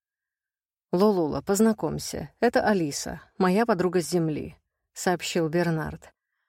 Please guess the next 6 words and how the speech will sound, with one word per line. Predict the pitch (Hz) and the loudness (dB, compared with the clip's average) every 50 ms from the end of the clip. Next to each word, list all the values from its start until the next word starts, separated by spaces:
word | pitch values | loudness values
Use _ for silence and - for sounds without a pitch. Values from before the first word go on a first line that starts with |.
| _ _ _ | _ _ _
«Алиса, | - 190 196 202 165 - - 160 147 - | 2 2 4 2 2 0 -2 -4 -4 -4
это | - - 220 233 - 247 | -2 0 2 4 4 4
Лулула, | 233 226 262 262 240 226 208 165 139 - - - 151 147 - _ _ | 4 4 2 2 2 0 0 -2 -2 -4 -8 -10 -10 -14 -16 _ _
жена | - 170 147 185 180 185 185 | -4 0 2 2 2 2 2
моего | 185 190 196 190 202 214 | 2 2 2 2 0 0
брата». | 190 185 160 143 - - - - 185 165 | 0 0 -2 -2 -4 -6 -12 -14 -16 -16